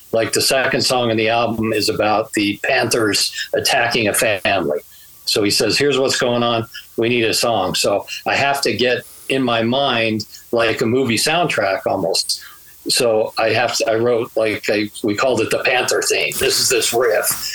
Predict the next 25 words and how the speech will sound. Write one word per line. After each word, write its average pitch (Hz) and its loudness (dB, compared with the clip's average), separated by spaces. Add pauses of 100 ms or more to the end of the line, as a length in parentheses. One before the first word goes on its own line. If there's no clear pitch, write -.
(220)
and 110 0
everybody 120 2
liked 120 0
it. 120 0
So 113 0
then 107 0 (280)
move 123 2
on 120 2
and 110 -2
complete 117 -2
the - 0
whole 117 2
song. 110 0 (260)
So - 0
I - 0
have 190 0
to 131 0
do 165 2
that 113 0
for 127 2
every 147 0
part 143 2
of 110 -2
the 101 0
story. 104 0